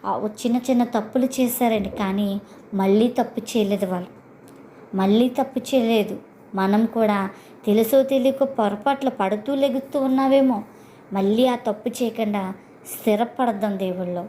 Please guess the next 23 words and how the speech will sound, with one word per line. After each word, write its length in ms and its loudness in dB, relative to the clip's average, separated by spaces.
హల్లెలూయా. 400 2
చివరిగా 360 2
నా 140 0
మాట, 340 -4
నువ్వు, 480 -4
మీరు 300 4
ఎప్పుడైతే 520 0
ఆయన 180 2
దయని 480 0
గుర్తిస్తారో, 840 -2
ఆయన 220 0
ప్రేమను 520 2
గుర్తిస్తారో, 760 -2
ఆయన 280 0
సంపూర్ణంగా 680 2
విశ్వసిస్తారో, 1040 -2
ఎలాంటి 500 2
కొండలైనా 640 -2
సరే 500 0
నేను 180 -2
ఎక్కగలను, 760 -2
ఎలాంటి 440 2
ఇనప 260 -2